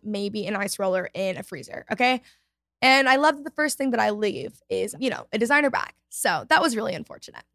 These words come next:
So I'm getting through security. I'm calling the hotel, the Pelham Hotel in London,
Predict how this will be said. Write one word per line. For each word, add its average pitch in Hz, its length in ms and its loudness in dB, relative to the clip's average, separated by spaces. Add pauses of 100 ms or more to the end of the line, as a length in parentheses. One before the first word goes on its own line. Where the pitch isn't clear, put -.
(120)
So 277 460 10
I'm 247 180 6
getting 294 240 4
through 330 140 2
security. 262 500 6
I'm 220 160 2
calling 339 320 6
the 359 80 4
hotel, 269 500 8
the 214 60 -2
Pelham 269 420 4
Hotel 240 440 4
in 233 120 -2
London, 202 520 0